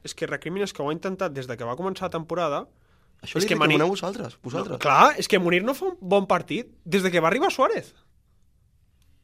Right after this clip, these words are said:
Speaker 1: No, no,
Speaker 2: No,
Speaker 1: no hi ha
Speaker 2: això,
Speaker 1: cap bon
Speaker 2: però si
Speaker 1: partit.
Speaker 2: això no t'hi, això no ho
Speaker 1: Excepte,
Speaker 2: discuto.
Speaker 1: mira, eh, el passe que li fa Suárez en el gol, eh, contra qui va ser? L'última jornada de Champions,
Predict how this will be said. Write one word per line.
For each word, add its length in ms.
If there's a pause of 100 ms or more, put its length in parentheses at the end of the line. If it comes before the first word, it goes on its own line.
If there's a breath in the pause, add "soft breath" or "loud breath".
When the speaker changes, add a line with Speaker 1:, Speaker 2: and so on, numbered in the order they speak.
(360)
Speaker 1:
No, 220
no, 160
Speaker 2:
No, 100
Speaker 1:
no 80
hi 80
ha 60
Speaker 2:
això, 160
Speaker 1:
cap 80
bon 100
Speaker 2:
però 160
si 80
Speaker 1:
partit. 80
Speaker 2:
això 100
no 140
t'hi, 160
això 300
no 80
ho 20
Speaker 1:
Excepte, 300
Speaker 2:
discuto. 160
Speaker 1:
mira, 280
eh, 220
el 560
passe 240
que 100
li 100
fa 200
Suárez 460 (100)
en 160
el 360
gol, 380 (460)
eh, 220
contra 280
qui 120
va 80
ser? 160
L'última 340
jornada 400
de 80
Champions, 480